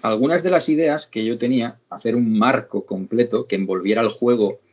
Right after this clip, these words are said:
y las ventanas de objetos, eh, esa idea se pasó a Chichen, que no estaba originalmente pensada. En Templos no existe y en Cozumel tampoco. Eso era idea mía para la Original dos, pero por problemas no se pudo acabar la Original dos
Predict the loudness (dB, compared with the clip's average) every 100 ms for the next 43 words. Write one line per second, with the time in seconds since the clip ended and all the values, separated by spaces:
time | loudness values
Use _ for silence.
0 | _ -2 0 2 4 2 0 -2 -4 -8
1 | -2 0 0 0 0 0 0 0 -2 -8
2 | _ _ _ _ 0 2 2 2 4 2
3 | 0 -2 2 2 2 2 0 -4 -4 -4
4 | -4 -4 -6 -6 -10 -12 -14 -6 -4 -2
5 | 2 4 4 4 0 -2 -6 -4 -2 -2
6 | -2 0 0 0 -2 -4 -4 -4 0 0
7 | 2 0 0 -4 -2 0 2 0 -4 -10
8 | -6 -4 -2 -2 -2 -4 -8 _ _ _
9 | _ 0 0 0 _ -6 -2 0 0 0
10 | 0 0 0 -2 0 0 -2 -2 0 0
11 | 0 -2 -4 -4 -2 -4 -6 -2 -2 -2
12 | -2 0 0 -2 -2 -2 -2 -2 0 0
13 | 2 2 2 0 -2 -4 0 -2 -2